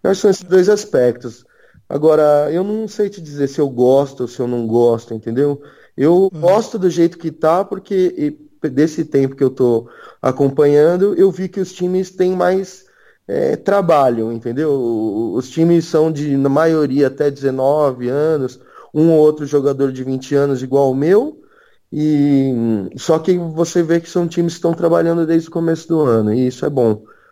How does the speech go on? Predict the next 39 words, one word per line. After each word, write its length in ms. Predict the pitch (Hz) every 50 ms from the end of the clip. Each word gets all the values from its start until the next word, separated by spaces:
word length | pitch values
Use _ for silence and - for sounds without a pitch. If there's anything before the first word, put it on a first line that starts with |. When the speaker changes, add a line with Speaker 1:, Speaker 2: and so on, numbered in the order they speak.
| _ _ -
Speaker 1:
pro 160 | 117 117 117
nível 320 | 113 117 127 127 127 120
do 80 | 110 107
campeonato, 680 | - 113 107 - 120 107 107 107 107 107 - - 110
né? 140 | 104 117 117 113 _ _ _ _ _ _ _ _ _ _ _ _ _ _ _
Speaker 2:
Agora, 220 | - 160 180 190 175
Davi, 400 | 190 196 185 190 196 165 165 170
você 300 | 131 135 147 - 202 196
que 100 | _ _
tá 220 | _ - 185 170
aí, 440 | 151 139 135 131 131 127 120 123 147 139 131
é, 520 | 117 113 110 110 107 107 104 104 107 139
num 140 | 139 123 127
time 440 | 127 - - 143 139 127 123 117 110 _
campeão, 600 | - 143 143 143 - 135 127 127 135 143 135 123 120
de 120 | 127 127
destaque, 840 | 123 123 110 - - - - 143 147 143 127 123 _ - 120 110 - _ _ _ _ _ _ _ _ _
é, 100 | - -
como 300 | - _ - 269 294 311
que 100 | 285 -
você 320 | - 254 220 - - 226 190
chega 500 | - - - - 185 180 190 175 175 156
pra 200 | - - 156 143
uma 120 | 139 135
competição 540 | - - 131 - 139 127 - - - 143 139
como 300 | - - 127 123 120 131
essa, 320 | 160 170 147 120 - 151
no 80 | 147 147
sentido 440 | - - 165 151 - - 180 165 165
assim, 560 | 156 151 - - 160 156 156 156 156 156 - _
é, 300 | - 151 151 151 151 160
não 160 | 160 180 185
digo 160 | 190 240 233 233
nem 100 | 262 269
competitivo, 800 | 277 269 254 - 240 - - - - - 220 247 240 180 143
acho 100 | 131 -
que 60 | -
competitivo, 420 | - 170 160 175 160 - - 190 185
evidentemente, 640 | 175 165 160 175 170 - - 160 170 170 - -